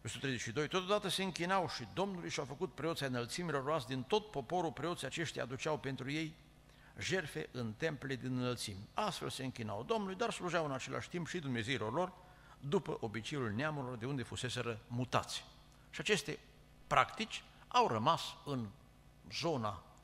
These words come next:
aferentă Regatului de Nord pentru toată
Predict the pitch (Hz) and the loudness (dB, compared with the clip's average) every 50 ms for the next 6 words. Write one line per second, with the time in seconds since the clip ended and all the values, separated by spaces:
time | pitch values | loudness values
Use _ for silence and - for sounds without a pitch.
0 | - - - - 113 - 127 120 135 139 131 113 117 113 120 117 135 139 - - | -20 -14 -12 -10 -6 -4 -2 0 0 0 0 -2 -2 -4 -2 0 0 0 0 0
1 | 110 110 98 92 107 143 180 185 - - - - - - - - - - - - | -4 -6 -4 -4 2 4 4 4 4 0 -8 -16 -18 -20 -20 -20 -20 -20 -20 -20
2 | - - - - - - - - - - - - - - - - - - - - | -20 -20 -20 -20 -20 -20 -20 -20 -20 -20 -20 -20 -20 -20 -20 -20 -20 -20 -20 -20
3 | - - - - - 143 156 165 - 147 147 143 135 - 139 127 - 131 131 123 | -20 -20 -20 -4 0 2 2 2 2 2 0 0 2 2 0 2 2 2 2 2
4 | 107 98 | 0 -2